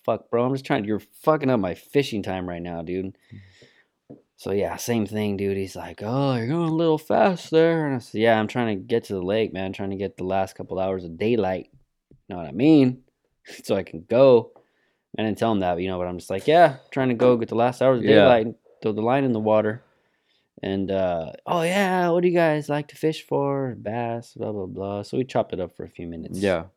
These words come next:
Speaker 1: And I don't even think, he didn't give me a speeding ticket. He just told me to slow it down.
Speaker 2: Slow it down.
Speaker 1: So, yeah, y-, you know.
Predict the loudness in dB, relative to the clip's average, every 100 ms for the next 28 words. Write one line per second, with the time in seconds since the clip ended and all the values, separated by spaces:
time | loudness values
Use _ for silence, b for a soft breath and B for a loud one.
0 | -14 -8 -6 -6 -6 -8 -10 -12 -14 -18
1 | _ _ _ _ _ _ 2 4 4 -2
2 | -4 -6 -8 -8 -12 -12 -14 -12 -10 -10
3 | -10 -10 -10 -10 -12 -16 -20 _ -12 -8
4 | -8 -8 -2 0 0 -2 -2 0 0 0
5 | -4 -12 -14 -16 -8 -4 -2 -4